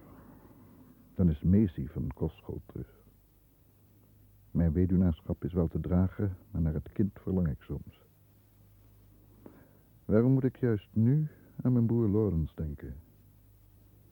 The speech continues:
Hij is minstens even begaafd als ik. Maar ik ben een geslaagd man.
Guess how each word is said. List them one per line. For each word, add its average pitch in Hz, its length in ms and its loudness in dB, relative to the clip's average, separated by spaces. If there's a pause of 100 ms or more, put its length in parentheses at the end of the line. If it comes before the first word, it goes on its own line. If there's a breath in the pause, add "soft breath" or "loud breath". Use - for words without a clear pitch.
(340)
Hij - 140 -4
is - 80 -4
minstens 82 380 0
even 78 200 -2
begaafd 82 380 -4
als 82 120 -8
ik. - 280 -8 (1120)
Maar 78 180 0
ik - 180 -4
ben 69 140 0
een 69 100 -2
geslaagd - 540 -8
man. 123 300 -4